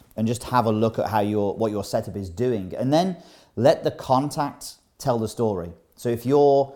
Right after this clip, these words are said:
struggling with contact, then maybe, as Andy says, you can move the ball around, you can move the weight distrib-, uh, distribution around and actually see if that can help. But there are lots of other things, but I think it's just opening your mind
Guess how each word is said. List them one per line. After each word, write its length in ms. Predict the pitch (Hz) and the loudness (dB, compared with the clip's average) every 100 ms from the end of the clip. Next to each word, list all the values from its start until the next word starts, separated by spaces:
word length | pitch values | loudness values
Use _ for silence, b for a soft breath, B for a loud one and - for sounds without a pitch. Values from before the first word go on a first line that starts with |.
| - | -20
struggling 460 | - - 127 143 139 | -8 0 2 4 2
with 160 | 131 | 0
contact, 480 | 131 120 117 120 117 | 2 2 2 -4 -2
then 200 | 123 117 | 0 2
maybe, 260 | 120 120 120 | 2 4 2
as 160 | 110 | 2
Andy 200 | 117 113 | 2 0
says, 220 | 110 110 | 0 -2
you 100 | 113 | -2
can 160 | 120 110 | -2 0
move 240 | 117 127 107 | 2 0 0
the 60 | |
ball 280 | 95 117 117 | 0 2 2
around, 500 | 113 113 113 113 113 b b b | 4 2 2 0 -2 b b b
you 80 | 110 | -6
can 180 | 113 104 | -2 2
move 180 | 120 110 | 2 2
the 80 | |
weight 200 | 107 110 | 2 0
distrib-, 340 | 92 - 107 101 - | 0 -8 -8 -10 -10
uh, 60 | 98 | -8
distribution 520 | 110 - 110 104 107 | -8 -4 -4 -2 -2
around 340 | 101 107 104 | -2 0 -2
and 120 | - | -4
actually 280 | 104 - 101 | -8 -10 -12
see 220 | 98 104 | -10 -8
if 120 | 98 - | -8 -8
that 160 | 95 | -10
can 100 | - | -10
help. 240 | 90 87 - | -8 -8 -4
But 220 | 104 - B B | -4 -4 B B
there 140 | 139 | 8
are 140 | 165 170 | 8 10
lots 220 | 170 - | 6 2
of 80 | 139 | 0
other 160 | 135 | 0
things, 440 | - 165 117 107 110 | 4 2 2 -2 -2
but 80 | 110 | -4
I 40 | |
think 180 | 131 127 | -2 -4
it's 100 | 117 | -2
just 180 | 123 - | -6 -2
opening 400 | 127 123 120 113 | -2 -2 -2 0
your 120 | 107 104 | 0 0
mind 560 | 117 117 104 101 98 | 2 2 0 -4 -8